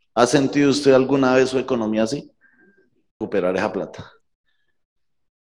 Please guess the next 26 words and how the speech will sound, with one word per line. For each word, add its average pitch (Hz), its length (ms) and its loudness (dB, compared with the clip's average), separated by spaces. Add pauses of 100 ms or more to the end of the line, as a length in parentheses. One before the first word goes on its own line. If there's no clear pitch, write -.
(220)
Después 127 420 2
tuvimos 135 360 2
unas 127 260 2
rutas 135 480 0
escolares, 113 640 0
que 135 80 -4
en 110 220 -2
Colombia 107 340 2
es 110 100 -2
un 123 140 2
negocio, 123 400 0
uno 113 220 -2
tiene 117 200 0
buses 113 340 0
escolares, 127 600 4
se 131 100 2
los 113 200 0
alquila - 720 -4
a - 20 2
los 117 160 0
colegios 120 600 -2
y 110 100 0
eso 101 180 -4
es 104 80 -8
un 123 60 -4
negocio. 131 420 -4